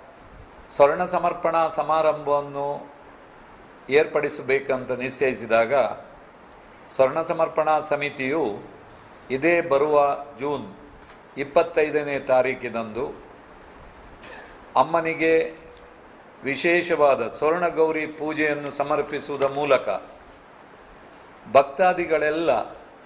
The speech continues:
ಸ್ವರ್ಣ ಸಂಕಲ್ಪವನ್ನು ಮಾಡಿ ಅಮ್ಮನಿಗೆ ಸ್ವರ್ಣ ಸಮರ್ಪಿಸುವ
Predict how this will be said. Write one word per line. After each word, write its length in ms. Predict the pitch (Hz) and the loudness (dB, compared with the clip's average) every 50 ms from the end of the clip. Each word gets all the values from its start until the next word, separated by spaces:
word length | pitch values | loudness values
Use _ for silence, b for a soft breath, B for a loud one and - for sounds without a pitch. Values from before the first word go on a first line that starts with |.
| - - - - - - - - - - - | -20 -20 -20 -20 -20 -20 -20 -20 -20 -18 -16
ಸ್ವರ್ಣ 360 | - - 151 143 151 180 185 | 2 4 4 4 6 4 0
ಸಂಕಲ್ಪವನ್ನು 1200 | 185 180 - 180 175 175 - 180 170 170 165 - 165 160 160 156 151 156 156 156 156 151 - - - | -2 -2 -4 -6 -6 0 2 2 2 2 0 2 4 4 4 4 2 -2 -6 -8 -8 -8 -10 -6 -2
ಮಾಡಿ 480 | 120 123 127 131 131 135 147 170 - - - - - - - - - - - | 0 2 2 2 0 -4 -6 -8 -12 -18 -20 -20 -20 -20 -20 -20 -12 -2 -2
ಅಮ್ಮನಿಗೆ 840 | 127 - 170 175 170 165 160 143 151 151 151 156 156 156 - - | -2 0 0 0 0 0 -2 -2 -2 0 0 -2 -2 -6 -10 -16
ಸ್ವರ್ಣ 360 | - - 139 139 143 170 180 | -4 0 0 2 2 0 -2
ಸಮರ್ಪಿಸುವ 1000 | 175 - 170 156 165 156 151 - 156 151 147 - 147 143 139 135 120 107 101 - | -2 -2 0 0 0 -2 -2 -4 -6 -6 -6 -4 0 2 4 4 4 2 -2 -6